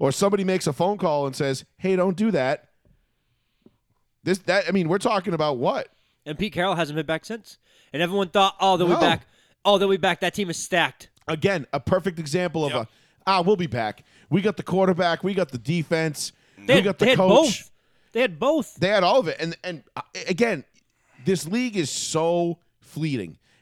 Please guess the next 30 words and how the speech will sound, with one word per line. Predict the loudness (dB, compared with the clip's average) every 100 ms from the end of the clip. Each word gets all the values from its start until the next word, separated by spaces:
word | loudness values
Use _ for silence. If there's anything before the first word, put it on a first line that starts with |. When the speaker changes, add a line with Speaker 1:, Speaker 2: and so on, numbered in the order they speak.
| -2
Speaker 1:
And | -2 0
you | 0
have | 0 -2 -4
to | -8
take | -4 -2 -2
advantage | -6 -4 -2 -2 -4
of | -6
every | -4 -2 0 -2 -2
opportunity | -4 -2 -4 -4 -4 -6
you | -4
get. | -4 -4
And, | -6 -12 -8
and | -2
like | -2
I | -2
told | -2 -2 -2
Paul | -2 -2
earlier | -2 -2 0 -2
today, | -2 -4 -4 -10 -20 -14 -6
it's | -6
what | -2 -2 0
makes | -4 -4 -2
what | -4 -2
Belichick | -2 -2 -2 -2 -4 -4
and | -6
Brady | -4 -4 -4 -4
did | -4 -4
so | -2 -2 -2
impressive. | -4 -6 -6 -8 -12 _ _
Speaker 2:
Yep. | -16